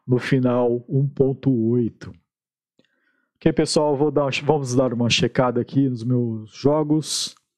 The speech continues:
e aplicativos. Aqui, isso aqui é um aplicativo do próprio Xbox. Essa aqui é a minha lista de jogos que eu tenho instalado, que eu tenho instalados, né?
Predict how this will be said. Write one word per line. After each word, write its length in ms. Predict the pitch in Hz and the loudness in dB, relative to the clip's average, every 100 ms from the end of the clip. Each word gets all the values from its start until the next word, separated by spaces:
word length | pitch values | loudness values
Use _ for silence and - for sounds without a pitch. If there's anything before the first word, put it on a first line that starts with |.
| _ - | _ -2
e 100 | 127 | 0
aplicativos. 1040 | 120 - 117 113 - 131 120 123 120 - - _ _ _ _ _ - | 0 -2 0 -2 0 0 2 0 -2 -6 -8 _ _ _ _ _ -4
Aqui, 320 | 117 - 135 | -4 0 0
isso 140 | 123 | 0
aqui 140 | 120 123 | 0 0
é 20 | |
um 40 | |
aplicativo 720 | 113 117 123 110 - 117 107 | 0 0 0 -2 0 0 2
do 80 | 110 | -2
próprio 600 | - 120 117 - 120 113 117 113 | 0 2 2 0 -2 0 0 -2
Xbox. 840 | - - 120 131 139 - - - _ _ _ _ _ _ _ _ - | -8 0 2 2 -2 -2 -2 -4 _ _ _ _ _ _ _ _ -2
Essa 260 | 156 - 147 | 0 0 -2
aqui 180 | - | 2
é 40 | 147 | 0
a 60 | |
minha 200 | 135 139 | 2 2
lista 500 | 127 123 - 131 117 | 2 0 0 0 0
de 140 | 104 107 | -2 -4
jogos 640 | 101 113 123 123 127 - | -2 0 0 -2 -6 -8
que 100 | - | -8
eu 60 | 117 | -4
tenho 160 | 117 | -2
instalado, 720 | 113 - 113 127 139 135 139 135 _ _ _ _ _ _ _ _ _ _ _ - | -2 0 0 0 0 0 -2 -6 _ _ _ _ _ _ _ _ _ _ _ -6
que 80 | |
eu 40 | 113 | -4
tenho 200 | - 110 | 0 -2
instalados, 760 | 107 131 117 120 135 120 113 | 0 0 2 0 0 0 -2
né? 240 | 123 123 | 0 -2